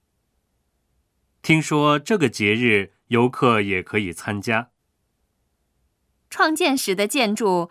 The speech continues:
Speaker 2: 已于明治初期烧毁。
Speaker 1: 不可以用长柄勺子直接饮水。
Speaker 2: 参拜神社时，首先要摇铃，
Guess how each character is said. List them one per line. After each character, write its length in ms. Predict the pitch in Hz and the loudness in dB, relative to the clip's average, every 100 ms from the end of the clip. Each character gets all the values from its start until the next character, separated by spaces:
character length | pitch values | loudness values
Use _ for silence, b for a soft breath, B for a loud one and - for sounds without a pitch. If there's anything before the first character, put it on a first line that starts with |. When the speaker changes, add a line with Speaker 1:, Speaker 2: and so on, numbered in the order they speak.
| b | b
Speaker 2:
已 240 | - 220 214 | -4 0 2
于 140 | 254 | 2
明 280 | 285 190 220 | 2 2 0
治 140 | 320 | -2
初 320 | 233 - 330 | -4 -2 0
期 320 | 339 - 202 208 | 0 0 0 0
烧 240 | - 226 | -2 -2
毁。 480 | 247 196 120 143 - _ _ _ _ _ _ _ _ _ _ _ _ _ _ _ | -4 -12 -12 -14 -18 _ _ _ _ _ _ _ _ _ _ _ _ _ _ _
Speaker 1:
不 160 | 240 220 | 2 2
可 220 | - 156 | 4 2
以 260 | 156 104 | 2 0
用 260 | 120 131 113 | 2 2 0
长 360 | - - 139 190 | -4 -2 -2 -2
柄 200 | 104 82 | -6 -6
勺 320 | - 82 95 | -6 -6 -4
子 360 | 107 98 87 - | -4 -4 -6 -8
直 260 | - 117 | -2 0
接 240 | 151 208 202 | 0 0 0
饮 240 | 95 98 | -2 -4
水。 480 | - 82 73 76 - _ _ _ _ _ _ _ _ _ _ _ _ _ _ _ | -6 -8 -10 -14 -18 _ _ _ _ _ _ _ _ _ _ _ _ _ _ _
Speaker 2:
参 260 | - 330 320 | 0 0 4
拜 240 | 277 208 | 2 0
神 240 | - 185 | -2 -4
社 220 | 233 392 269 | -2 -4 -4
时， 420 | - 180 170 185 b b | -4 -4 -4 -4 b b
首 240 | - 175 | 2 2
先 420 | 175 330 320 339 | 2 0 0 0
要 200 | 330 220 | 2 2
摇 220 | 185 147 | 0 -2
铃， 440 | 214 185 147 156 | -2 -6 -8 -8